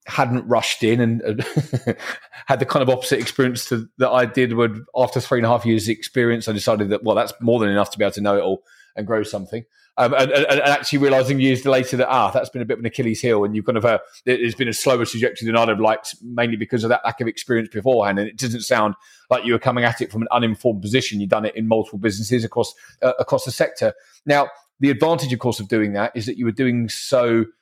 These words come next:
probably having read up quite a bit on how businesses go through growth. But before we get to the growth part, has the aim for what you're doing now ever changed? Or did, right at the beginning, did you go, "No,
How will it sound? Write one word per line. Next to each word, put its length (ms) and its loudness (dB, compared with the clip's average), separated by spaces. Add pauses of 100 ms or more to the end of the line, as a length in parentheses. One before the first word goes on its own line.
(240)
probably 540 0
having 340 0
read 140 2
up 160 -2
quite 240 0
a 100 -6
bit 220 2
on 260 0 (220)
how 440 0
businesses 520 -4
go 320 0
through 320 -4
growth. 580 0
But 100 -4
before 280 0
we 80 2
get 240 -2
to 100 -6
the 80 0
growth 320 0
part, 300 2 (540)
has 180 0
the 260 0
aim 540 0 (180)
for 220 0
what 120 2
you're 140 2
doing 300 0
now 200 2
ever 220 0
changed? 540 -2
Or 120 2
did, 380 -2
right 180 4
at 100 -2
the 40 -14
beginning, 380 -2
did 160 -4
you 40 -4
go, 160 2
"No, 320 2